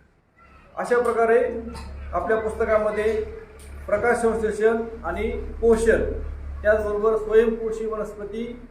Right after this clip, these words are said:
आणि परपोषी वनस्पती हा भाग आपण इथं पाहिला. यानंतर आपल्याला पुढचा घटक घ्यायचा आहे, वनस्पतीचे प्रकाश ऊर्जेचे रूपांतर रासायनिक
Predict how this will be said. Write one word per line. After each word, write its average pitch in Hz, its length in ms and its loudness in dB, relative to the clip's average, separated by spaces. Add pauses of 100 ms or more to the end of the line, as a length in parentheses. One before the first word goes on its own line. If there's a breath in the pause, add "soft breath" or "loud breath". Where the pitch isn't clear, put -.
आणि 196 200 -8
परपोषी 220 580 0
वनस्पती 190 600 -8 (520)
हा 196 160 2
भाग 185 260 2
आपण 196 200 -2 (260)
इथं 190 160 -6
पाहिला. 185 460 0 (1120)
यानंतर 220 380 2
आपल्याला 214 380 6 (880)
पुढचा 202 280 0
घटक 220 300 2
घ्यायचा 202 300 2
आहे, 208 440 0 (1500)
वनस्पतीचे 226 760 4
प्रकाश 233 680 2
ऊर्जेचे 208 480 0
रूपांतर 202 720 2
रासायनिक 226 400 2